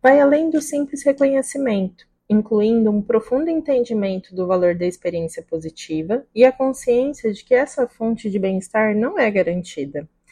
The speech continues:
Pode ser direcionada a diversas fontes, como pessoas, situações ou a natureza. Psicologicamente, é considerada uma força motriz para comportamentos pré-sociais.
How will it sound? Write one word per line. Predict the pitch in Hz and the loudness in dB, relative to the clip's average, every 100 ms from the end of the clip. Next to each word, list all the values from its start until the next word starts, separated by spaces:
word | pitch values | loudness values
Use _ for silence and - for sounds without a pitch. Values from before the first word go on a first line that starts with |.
| - - - _ | -20 -20 -20 _
Pode | 233 240 | 2 4
ser | 254 269 254 | 4 4 6
direcionada | 254 226 226 202 233 233 220 | 8 6 4 -2 2 2 2
a | |
diversas | 214 214 254 311 339 330 | 2 4 4 2 -2 -6
fontes, | - 165 135 156 - - _ | -2 -2 -2 -8 -16 -20 _
como | - 170 165 | -8 -6 -6
pessoas, | 175 170 - 220 214 208 202 | -8 -8 0 4 4 2 -2
situações | 170 165 165 - 220 240 247 | -4 -2 -2 -2 -2 0 2
ou | |
a | 254 | 2
natureza. | 262 254 302 277 190 180 185 - - _ - - _ _ | 2 -2 4 6 6 2 -6 -10 -20 _ -20 -20 _ _
Psicologicamente, | 240 233 - 214 190 170 170 - 165 190 196 190 | -4 -4 -4 0 2 2 0 -6 -6 -4 -4 -4
é | 175 | -4
considerada | 190 196 190 190 190 190 196 | -4 -4 0 4 4 4 2
uma | 196 | 0
força | 196 208 208 208 208 | -2 2 2 2 2
motriz | 214 285 - 214 226 233 | 4 2 2 4 4 2
para | 247 226 | 2 2
comportamentos | 233 220 220 220 220 214 208 214 - | 2 0 2 0 0 0 0 -2 -4
pré-sociais. | 208 208 220 226 226 - 214 160 156 160 - - | 0 0 0 -2 -2 0 2 2 0 -2 -6 -10